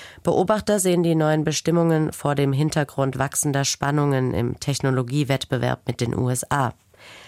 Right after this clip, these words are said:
Seltene Erden werden für viele moderne Produkte gebraucht,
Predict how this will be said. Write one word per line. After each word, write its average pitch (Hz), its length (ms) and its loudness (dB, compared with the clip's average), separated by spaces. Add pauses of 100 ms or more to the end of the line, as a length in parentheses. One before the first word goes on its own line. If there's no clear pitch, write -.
(120)
Seltene 139 500 0
Erden 151 460 2
werden 151 320 2
für 127 200 -6
viele 170 380 0
moderne 135 460 2
Produkte 139 480 -2
gebraucht, 120 500 -4